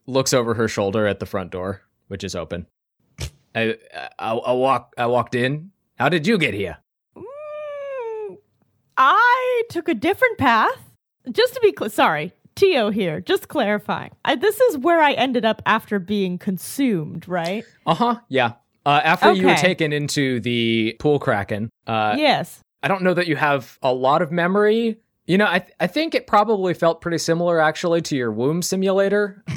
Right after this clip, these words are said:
Speaker 2: Ah, yes.
Speaker 1: But presumably, I, I think you can probably ascertain,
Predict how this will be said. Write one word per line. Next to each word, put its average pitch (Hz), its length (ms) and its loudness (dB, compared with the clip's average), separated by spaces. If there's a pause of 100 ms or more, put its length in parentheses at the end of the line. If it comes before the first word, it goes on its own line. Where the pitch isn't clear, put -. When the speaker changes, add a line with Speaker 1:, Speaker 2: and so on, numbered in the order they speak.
(160)
Speaker 2:
Ah, 214 240 -2
yes. 165 500 -6
Speaker 1:
But 175 180 0
presumably, 175 960 2 (300)
I, 117 100 -6 (120)
I 139 40 2
think 170 220 0
you 143 100 2
can 110 420 -2
probably 127 300 2
ascertain, 110 840 0